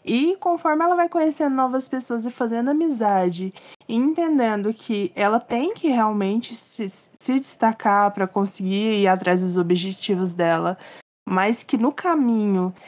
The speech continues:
ela tem que aproveitar, porque são três anos que nunca mais vão voltar. É um tipo de, de experiência que você não vai ter novamente, como é essa experiência de ser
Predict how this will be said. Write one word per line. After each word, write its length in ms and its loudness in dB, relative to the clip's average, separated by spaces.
ela 220 0
tem 240 0
que 80 -2
aproveitar, 680 -2
porque 240 -4
são 420 -2
três 460 0
anos 520 0
que 460 -2
nunca 320 -2
mais 220 -2
vão 200 2
voltar. 960 0
É 160 0
um 160 2
tipo 380 -2
de, 720 -2
de 140 -6
experiência 840 -2
que 120 -2
você 260 0
não 140 -4
vai 140 0
ter 120 -2
novamente, 720 0
como 400 -2
é 140 2
essa 180 -4
experiência 680 -4
de 80 -10
ser 360 0